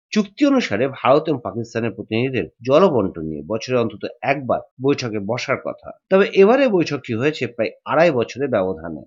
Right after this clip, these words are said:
পাকিস্তান থেকে প্রতিনিধি দল নয়াদিল্লিতে মূলত উনিশশো ষাট সালে করা চুক্তির আওতায় জলবন্টন নিয়ে বৈঠক করেছেন। প্রতি বছর এ ব্যাপারে বৈঠক হওয়ার কথা থাকলেও মাঝখানের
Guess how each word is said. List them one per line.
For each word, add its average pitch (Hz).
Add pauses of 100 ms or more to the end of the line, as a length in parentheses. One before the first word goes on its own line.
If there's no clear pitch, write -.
পাকিস্তান 127
থেকে 110
প্রতিনিধি 113
দল 107 (180)
নয়াদিল্লিতে 110
মূলত 110 (180)
উনিশশো 180
ষাট 233
সালে 117
করা - (140)
চুক্তির 156 (160)
আওতায় 127
জলবন্টন 117
নিয়ে 127
বৈঠক 101
করেছেন। 80 (220)
প্রতি 196
বছর 254
এ 143
ব্যাপারে 139
বৈঠক 135
হওয়ার 151
কথা 107
থাকলেও 135 (140)
মাঝখানের 127